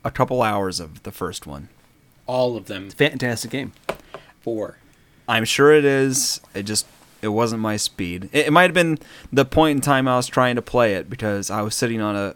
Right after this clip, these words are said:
Speaker 1: a bag of peas at the time and very uncomfortable. But, uh,
Speaker 3: Hmm.
Speaker 2: No,
Speaker 3: I
Speaker 2: you
Speaker 3: will
Speaker 2: gotta
Speaker 3: tell you though, uh, I was very, I was kinda anti-Prey starting it off, and then I, by the time I got, uh, pretty deep into it and I beat it last year, I,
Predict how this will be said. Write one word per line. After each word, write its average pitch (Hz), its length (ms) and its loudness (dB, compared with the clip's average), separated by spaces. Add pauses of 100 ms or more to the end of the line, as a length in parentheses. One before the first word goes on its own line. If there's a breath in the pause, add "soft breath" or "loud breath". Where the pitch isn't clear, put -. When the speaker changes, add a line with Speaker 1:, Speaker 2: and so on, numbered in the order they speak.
Speaker 1:
a 107 100 -8
bag 101 400 -4
of - 140 -14
peas 90 340 -4
at 82 120 -14
the 101 60 -12
time 95 360 -10
and 95 200 -14
very 98 260 -10
uncomfortable. 92 640 -12 (200)
But, 101 300 -8
uh, 95 120 -16
Speaker 3:
Hmm. 113 220 -4 (1400 soft breath)
Speaker 2:
No, 120 140 -8
Speaker 3:
I 127 80 0
Speaker 2:
you 151 60 8
Speaker 3:
will 220 80 12
Speaker 2:
gotta 220 80 6
Speaker 3:
tell 220 140 10
you 202 120 8
though, 120 260 2 (640 soft breath)
uh, 139 200 0
I 151 140 6
was 160 180 6
very, 160 240 8
I 143 120 6
was 147 200 8
kinda 165 340 2
anti-Prey 151 800 2
starting 143 340 2
it 127 80 2
off, 147 240 2
and 127 100 2
then 123 140 0
I, 120 200 -2
by 120 240 -4
the 120 100 -2
time 131 240 -2
I 120 100 -2
got, 117 320 -4 (760 soft breath)
uh, 98 180 -8
pretty 127 280 -2
deep 113 260 -4
into 117 280 -4
it 156 60 6
and 123 100 -6
I 107 60 -6
beat 110 260 -6
it 120 100 -4
last 123 280 -8
year, 165 220 -2
I, 104 340 -8